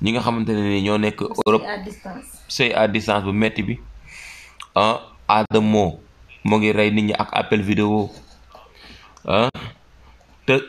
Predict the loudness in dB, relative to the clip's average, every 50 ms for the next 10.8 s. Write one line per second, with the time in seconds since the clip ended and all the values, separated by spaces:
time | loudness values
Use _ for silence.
0 | -10 -20 -20 -20 -20 -20 _ -20 -20 -20 -20 -4 -2 0 0 2 4 4 4 4
1 | 4 2 2 0 0 0 0 0 0 0 0 0 2 2 4 4 6 6 4 4
2 | 4 2 2 0 0 2 2 2 2 2 2 0 0 0 2 0 0 2 0 -2
3 | -2 -4 -6 -12 -16 -18 -16 -16 -16 -16 -18 -20 -18 -8 -2 0 2 2 2 2
4 | 2 2 2 4 4 4 4 2 2 0 0 0 0 -2 -2 0 0 0 0 0
5 | -2 -2 -2 -2 -2 -2 -2 -2 -2 -2 0 0 0 0 0 2 2 2 2 2
6 | 2 0 0 0 0 -2 -2 -2 -4 -4 -2 0 0 2 2 0 -2 -4 -6 -8
7 | -8 -6 -4 -4 -4 -2 0 -2 0 0 0 0 4 4 4 4 2 0 0 0
8 | 0 0 0 0 0 2 2 2 2 2 0 -2 -2 -2 0 0 0 0 0 0
9 | 0 0 -2 -4 -6 -12 -20 -20 -20 -20 -20 -20 -18 -4 -2 0 4 4 4 4
10 | 4 0 0 0 0 2 2 2 2 2 2 0 0 0 0 -2